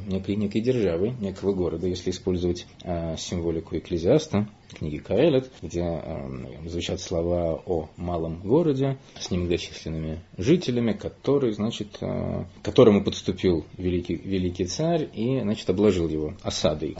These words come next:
И в Талмуде этот сюжет трактуется таким образом, что речь идет о нашем теле. Этот город — это наше тело, жители его — это, э, это органы нашего тела.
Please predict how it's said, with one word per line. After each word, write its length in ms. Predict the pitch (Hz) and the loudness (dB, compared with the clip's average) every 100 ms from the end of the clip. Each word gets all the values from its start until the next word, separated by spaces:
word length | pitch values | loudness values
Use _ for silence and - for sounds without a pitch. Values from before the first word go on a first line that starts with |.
| - - | -12 -8
И 80 | |
в 100 | 104 | -4
Талмуде 540 | - 98 131 190 156 165 - | 2 4 6 4 4 2 -2
этот 260 | 107 101 98 | -2 0 -2
сюжет 380 | - 107 165 - | -4 -2 -2 0
трактуется 460 | 110 - 131 127 | -4 0 0 0
таким 280 | - 104 123 156 | 0 0 2 2
образом, 480 | 139 127 123 110 - - | 0 0 0 -4 -8 -16
что 200 | 98 - | -10 -4
речь 280 | 85 101 - | 0 0 -2
идет 340 | 87 95 95 - - | -2 0 -2 -6 -8
о 220 | 110 113 - | -6 -6 -6
нашем 340 | 113 - 123 | -6 -6 -8
теле. 340 | - 143 92 - | -2 -2 -2 -4
Этот 240 | 110 107 95 | -2 0 0
город — 340 | 87 80 - - - | -2 0 -2 -6 -12
это 140 | 98 | -6
наше 260 | 110 113 139 | -6 -6 -8
тело, 320 | - 175 120 | -4 -2 -2
жители 340 | 147 151 131 | -2 -4 0
его — 240 | 127 127 127 | 0 2 2
это, 260 | 147 - | 2 4
э, 640 | 139 135 143 139 135 135 135 | 2 2 -2 -2 -2 -2 -2
это 160 | - 147 | 0 2
органы 400 | 151 156 123 113 | 6 8 8 8
нашего 340 | 110 - 107 | 6 4 4
тела. 500 | 104 - 69 107 185 | 2 -2 -2 0 0